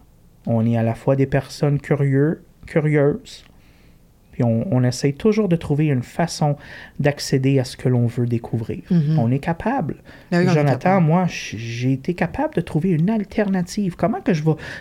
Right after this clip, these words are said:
Speaker 1: découvrir ma sexualité ?
Speaker 2: Exact.
Speaker 1: Ah, activité pour adultes, c'est quoi ça ? Je me rappelle, j'ai téléphoné, bon, OK, puis là, j'ai accédé à ça, puis finalement, je me suis amusé, euh.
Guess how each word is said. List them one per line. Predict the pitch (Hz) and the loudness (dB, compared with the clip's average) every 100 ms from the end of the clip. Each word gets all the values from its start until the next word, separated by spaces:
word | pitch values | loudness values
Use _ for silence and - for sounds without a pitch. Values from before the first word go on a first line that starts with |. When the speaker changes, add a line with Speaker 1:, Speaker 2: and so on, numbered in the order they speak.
| - | -4
Speaker 1:
découvrir | 208 208 147 175 214 | -2 2 2 4 2
ma | 160 | 0
sexualité ? | 139 143 175 151 127 151 151 | -2 -4 -2 0 2 0 0
Speaker 2:
Exact. | 160 - - - | -2 -4 -14 -14
Speaker 1:
Ah, | - - - | -14 -18 -16
activité | - - 165 170 247 | -16 -8 -4 -4 -4
pour | 226 196 | -6 -4
adultes, | 220 214 311 302 | -4 -4 -6 -6
c'est | 233 - | -6 -6
quoi | 311 330 | -4 -4
ça ? | 233 240 - - - - - | -6 -10 -12 -20 -20 -20 -10
Je | - | -2
me | |
rappelle, | 151 165 170 175 | 0 2 2 0
j'ai | 165 | 0
téléphoné, | 185 185 185 202 190 202 | 0 0 0 0 2 0
bon, | 262 320 311 | 0 0 0
OK, | 302 254 254 | -2 -2 -6
puis | - | -2
là, | 165 175 | 0 2
j'ai | 160 | 2
accédé | 147 - 170 156 160 | 0 0 -2 2 2
à | |
ça, | 131 - 185 | 0 -2 -4
puis | - | -6
finalement, | - 151 131 127 151 127 - - - - | -6 -2 0 0 -2 -4 -8 -14 -18 -16
je | - | -2
me | 131 | -2
suis | - 135 | 0 -2
amusé, | 127 117 123 131 | 0 0 0 -2
euh. | 120 | -2